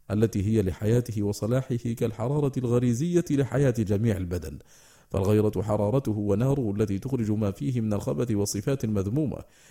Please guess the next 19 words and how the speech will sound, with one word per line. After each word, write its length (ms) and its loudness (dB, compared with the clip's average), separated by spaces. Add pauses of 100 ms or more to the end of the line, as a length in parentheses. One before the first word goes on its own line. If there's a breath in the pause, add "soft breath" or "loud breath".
(120)
كما 240 2
يخرج 340 -2
الكير 380 -2
خبث 340 -2
الح-، 220 -4
الذهب 540 0
والفضة 540 0
والحديد. 520 -6 (400 soft breath)
وأشرف 440 2
الناس 320 2
وأعلاهم 680 4
همة 420 0
أشدهم 520 0
غيرة 340 4
على 340 2
نفسه 380 -4
وخاصته 840 0
وعموم 500 4
الناس. 580 -6